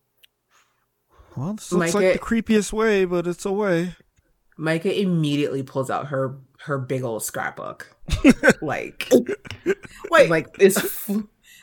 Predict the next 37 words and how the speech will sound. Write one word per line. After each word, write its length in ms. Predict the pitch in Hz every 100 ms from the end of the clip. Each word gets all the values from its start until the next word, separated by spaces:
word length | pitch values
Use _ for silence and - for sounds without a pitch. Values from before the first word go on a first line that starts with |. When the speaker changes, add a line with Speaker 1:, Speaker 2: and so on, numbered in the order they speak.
| - 240
Speaker 3:
Are 40 |
you, 280 | 262 359 508 523 -
are 80 | 277
you, 220 | 302 508
like, 160 | 466 277
walking 220 | 302 302
around 160 | 277
like 160 | 262 247
one 100 | 254
of 40 | 240
those 160 | 214
big, 360 | 147 196 214 226
like, 520 | 220 214 202 190 185 - - _ _ _ -
trapper 460 | - 240 226 240
keeper 220 | 233 247 294
Speaker 2:
No, 160 | 294
no, 140 | 277 254
no. 60 | 220
Speaker 3:
size 120 | 202 -
scrapbooks? 480 | 202 180 185 233
Speaker 2:
Well, 160 | 240 277
so, 300 | 247 226 - - - - - - -
no, 160 | 262
no. 140 | 269 247
So, 180 | 247
so 120 | 226 220
it's, 280 | 214 208 -
it's, 240 | 202 196 - - _
it 140 | 196 202
is 200 | 214 175
probably, 480 | - - 196 214 214
it 100 | 202
is 120 | 202
trapper 360 | - 208 247 262
keeper 260 | 285 - 247
size, 420 | 208 165 160 175
certainly, 840 | - - 185 170 160 151 127 113